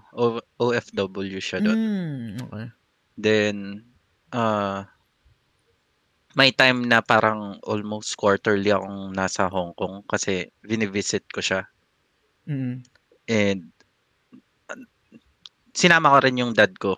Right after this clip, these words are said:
Speaker 1: once. So, wala lang, masaya kasi, only child lang din kasi ako.
Speaker 2: Mm,
Speaker 1: Ah, ma-,
Speaker 2: same.
Speaker 1: masaya na, lalo na nung
Speaker 2: Eh,
Speaker 1: naki-
Speaker 2: actually, may, may kapatid ako, pero,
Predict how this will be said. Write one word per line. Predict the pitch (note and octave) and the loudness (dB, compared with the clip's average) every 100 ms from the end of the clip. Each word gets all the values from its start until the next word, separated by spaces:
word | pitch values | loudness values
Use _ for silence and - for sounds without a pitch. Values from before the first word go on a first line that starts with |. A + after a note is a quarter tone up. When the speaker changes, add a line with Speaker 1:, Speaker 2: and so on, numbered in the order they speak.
| _ | _
Speaker 1:
once. | A#2 F#2+ F#2+ - - - - | -8 -6 -6 -8 -8 -6 -2
So, | B2 G2+ - _ | -2 -2 -8 _
wala | - F3 F3+ | 2 6 6
lang, | C3 | 2
masaya | D3+ - D#3 C3+ | -2 0 4 4
kasi, | C3+ C#3+ A#2+ - _ - | 2 -2 -4 -6 _ 2
only | F3 G#3 | 4 6
child | - G#3 | 6 8
lang | G3+ G3 | 8 6
din | C4 | 0
kasi | F3 - | 0 2
ako. | A#2 G2 G2+ _ _ - G#3 | 2 0 -4 _ _ -20 -6
Speaker 2:
Mm, | F3+ G3 | -2 0
Speaker 1:
Ah, | G3+ A#2 A#2 | 2 2 2
ma-, | A2+ | 2
Speaker 2:
same. | C3 C3 A2+ | 2 2 0
Speaker 1:
masaya | B2 C#3+ C#3 | 0 2 4
na, | C3+ B2 A#2 A2 A2 A2+ A2+ _ _ _ _ _ _ _ _ | 4 2 2 0 -4 -10 -20 _ _ _ _ _ _ _ _
lalo | A2+ A#2+ | 0 0
na | A#2+ | 0
nung | A#2+ A#2+ | -4 -2
Speaker 2:
Eh, | |
Speaker 1:
naki- | A2 G#3 | 2 4
Speaker 2:
actually, | B3 A3+ | 6 6
may, | F3+ | 4
may | F3 | 2
kapatid | - F#3 E3 | 2 2 2
ako, | C#3 | 2
pero, | C3+ D3 | 2 2